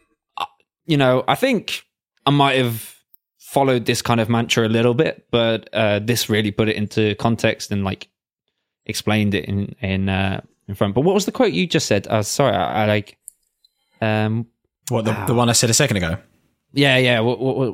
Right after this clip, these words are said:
Speaker 1: was that one again?
Speaker 2: So the desire for positive experience is in itself a negative experience. So,
Speaker 1: Mm.
Speaker 2: like, it's saying sitting here and thinking, "I want this, I want that, I want this, I
Speaker 1: Yeah.
Speaker 2: want that," is bad for you. And actually,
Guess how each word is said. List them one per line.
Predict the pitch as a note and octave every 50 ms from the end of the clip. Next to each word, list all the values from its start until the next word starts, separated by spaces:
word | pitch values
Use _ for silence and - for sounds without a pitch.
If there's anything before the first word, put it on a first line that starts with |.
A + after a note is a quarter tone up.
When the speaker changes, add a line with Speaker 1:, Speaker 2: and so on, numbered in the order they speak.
| C3 C3
Speaker 1:
was | B2 A#2+
that | B2 A#2 -
one | A2+ G2
again? | G2 F#2+ G2 F#2 F#2 -
Speaker 2:
So | - - - - C3 C3+ C3 - - -
the | F3+ D3 B2+
desire | A2 C3 B2 A2+ - D#3 D#3 D#3 D3+ D3 C#3+ C#3+
for | - - C3
positive | - - C#3 C3+ A#2 - G#2+ - - G#2+
experience | A2+ G2 - - - A#2 A2 G#2 G2 F#2 F2+ F2+ F#2+ - - - -
is | B2 A2 G2
in | A2+ G#2+
itself | G#2+ G#2 - - - - G#2 G2 -
a | -
negative | F#2+ G2 G2+ A2 G2+ G2 - - - G#2+
experience. | G#2+ - - - A#2 A#2 A2+ A#2 B2+ D#3 G#2 -
So, | - - - A#2+ A#2 A2+ A2 G#2 - - - -
Speaker 1:
Mm. | D3+ F#3+ F#3 C#3 A2+ G2
Speaker 2:
like, | - A#2+ A#2 - - - -
it's | C#3 C3 -
saying | - - C3 A#2+ A#2 A2
sitting | - - - - D3+ - - C#3
here | A#2 G#2+ A2+ G#2 G2 F#2+ G2 G#2 - - - - - - _ -
and | A2+ A#2 A2 G#2 F#2+
thinking, | - - C3 B2+ A2+ - - A2 G#2 G2+ G2+ F#2+ - - - - - _ -
"I | - A#2+ A#2
want | A2+ A2 A2+ A2+ A2
this, | A2+ G#2+ G#2 G2+ - - -
I | - B2 A#2+
want | A2+ A2+ A2+ A2+ A2+
that, | A2 G#2 G#2 G2 G#2 - - -
I | A2+ A2+
want | G#2+ G#2 G#2+ G#2+
this, | G#2+ G2+ G2+
I | B2+ C3+ C3
Speaker 1:
Yeah. | G#2
Speaker 2:
want | G2+ G2+
that," | G#2+ G#2 G2 G2 F#2+ -
is | A#2+ A2+ -
bad | - A2+ G#2+ G#2+ A2 -
for | - A#2+
you. | A2 A2 A#2 C#3+ D#3+ - - - - - -
And | A2+ A#2
actually, | B2+ D3 - - - B2 G#2+ G2+ G2+ G#2 A#2 B2